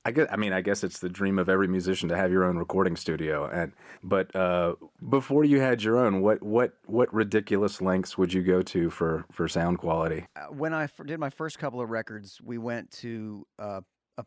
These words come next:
Speaker 2: person's home that had a great studio that was a friend of mine, and we rented it from them and did all of our overdubs there.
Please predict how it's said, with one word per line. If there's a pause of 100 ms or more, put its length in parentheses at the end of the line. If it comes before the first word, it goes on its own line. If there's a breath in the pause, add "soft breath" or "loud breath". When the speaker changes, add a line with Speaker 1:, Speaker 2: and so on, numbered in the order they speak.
Speaker 2:
person's
home
that
had
a
great
studio
that
was
a
friend
of
mine,
and
we
rented
it
from
them
and
did
all
of
our
overdubs
there.